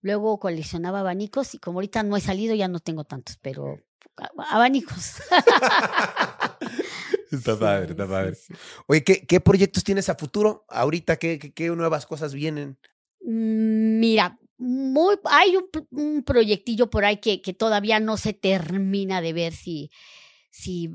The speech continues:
Speaker 1: hacemos cine, este, o, o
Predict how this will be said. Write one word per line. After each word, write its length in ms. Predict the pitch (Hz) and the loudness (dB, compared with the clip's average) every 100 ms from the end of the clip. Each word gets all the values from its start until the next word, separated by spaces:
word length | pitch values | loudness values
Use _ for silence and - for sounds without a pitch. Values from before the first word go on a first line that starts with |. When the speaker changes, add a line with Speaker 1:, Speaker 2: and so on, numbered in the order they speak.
| 170 - | -12 -10
Speaker 1:
hacemos 440 | 165 208 185 170 | -6 -2 -2 -2
cine, 560 | - 233 233 240 285 - - 175 - 180 | -2 2 4 4 0 -6 -14 -16 -12 -10
este, 560 | 156 - - 175 160 - _ _ _ _ - | -10 -12 -8 -6 -6 -10 _ _ _ _ -20
o, 720 | - 175 165 160 160 156 143 139 - _ _ | -10 -6 -4 -4 -4 -4 -4 -8 -12 _ _
o 260 | - 147 | -14 -12